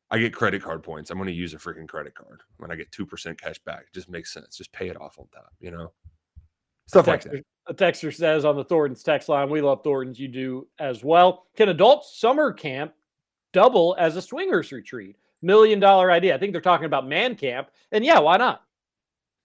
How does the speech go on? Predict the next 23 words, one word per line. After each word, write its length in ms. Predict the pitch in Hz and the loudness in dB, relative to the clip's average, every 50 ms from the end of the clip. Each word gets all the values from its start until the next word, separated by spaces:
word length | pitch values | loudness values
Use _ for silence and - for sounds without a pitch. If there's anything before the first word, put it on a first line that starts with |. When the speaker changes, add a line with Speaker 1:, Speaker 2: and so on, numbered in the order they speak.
| _ _ _ - | _ _ _ 6
Speaker 1:
Oh, 260 | 135 156 165 135 110 | 6 8 8 6 4
it's, 300 | - 113 120 117 - - | 2 -2 -4 -4 -2 0
uh, 320 | 135 131 127 123 117 92 78 | 2 4 4 4 2 0 0
like 240 | 98 117 117 113 - | 0 -2 -2 -2 -2
Eden 440 | - 131 143 151 147 156 147 147 139 | -2 0 0 2 0 0 -2 -4 -6
East. 500 | - 170 190 165 117 - - - - - _ _ _ _ _ _ _ _ _ _ _ _ _ _ _ _ _ _ _ _ _ _ _ _ _ _ _ | -6 -4 -4 -4 -6 -8 -12 -14 -16 -20 _ _ _ _ _ _ _ _ _ _ _ _ _ _ _ _ _ _ _ _ _ _ _ _ _ _ _
Speaker 2:
You 100 | - 277 | -2 4
know, 140 | 311 277 247 | 6 6 6
the 120 | 220 254 262 | 8 6 6
emphasis 440 | 285 285 226 254 - - 233 180 | 6 4 2 -2 -6 -6 -6 -4
on 120 | 196 180 175 | -4 -2 -2
man 220 | 175 165 165 156 156 | -2 -2 -2 -4 -4
camp 320 | - 170 156 151 135 - | -4 -4 -4 -4 -4 -6
is 140 | 143 120 131 | -8 -8 -6
learning 480 | 135 147 151 143 143 139 135 131 113 | -4 -2 -2 -2 -2 -6 -10 -12 -14
some 200 | - - 143 120 104 | -14 -16 -16 -16 -16
stuff. 380 | - - - 117 92 87 - _ _ _ _ _ _ _ _ _ _ _ _ _ _ _ _ _ _ _ _ _ 143 | -18 -16 -16 -14 -14 -16 -20 _ _ _ _ _ _ _ _ _ _ _ _ _ _ _ _ _ _ _ _ _ -6
Uh, 240 | 160 147 131 127 | -4 -4 -4 -4
but 160 | 120 120 165 175 | -6 -8 -4 0
what 160 | 190 196 175 | 2 2 4
happens 520 | 170 185 185 180 - 185 170 160 151 - 156 | 6 6 4 4 2 -2 -4 -4 -6 -10 -10
in 220 | 151 151 143 131 123 127 | -10 -10 -12 -14 _ _
the, 540 | 131 147 143 139 135 135 135 135 135 131 | -10 -10 -8 -8 -8 -10 -10 -10 -12 -12